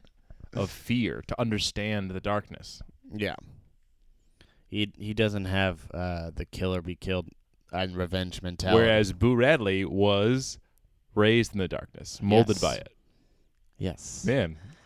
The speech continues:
Speaker 2: I mean, Bob Ewell merely adopted it. <laughs>
Speaker 1: Bob Ewell merely adop-, adopted the, <laughs> adopted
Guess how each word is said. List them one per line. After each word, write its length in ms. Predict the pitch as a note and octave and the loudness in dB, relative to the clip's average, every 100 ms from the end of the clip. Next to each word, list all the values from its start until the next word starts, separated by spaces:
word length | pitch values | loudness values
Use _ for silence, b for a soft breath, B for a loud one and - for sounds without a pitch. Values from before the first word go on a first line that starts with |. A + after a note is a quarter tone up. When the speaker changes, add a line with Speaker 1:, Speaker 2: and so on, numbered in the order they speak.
| B | B
Speaker 2:
I 120 | A2 | 2
mean, 280 | C3+ C3+ A#2+ | 6 6 6
Bob 220 | A#2+ B2+ | 4 4
Ewell 200 | A#2 A2+ | 6 4
merely 360 | G2+ F#2+ F2+ D#2+ | 4 2 0 -4
adopted 440 | D#2 F2+ F2+ - | -4 -4 -4 -8
it. 280 | G1+ - - E3 | -10 0 4 6
<laughs> 120 | C#3+ C3+ | 6 4
Speaker 1:
Bob 100 | B2+ | 6
Ewell 160 | C3+ | 4
merely 260 | A2 A#2+ G#2 | 4 4 4
adop-, 80 | A2 | 2
adopted 400 | G2+ G2+ A#2 A2 | -2 -4 -2 -2
the, 140 | G#2 F#2 - | -2 -4 -6
<laughs> 100 | - | -6
adopted 260 | A2 - | -8 -6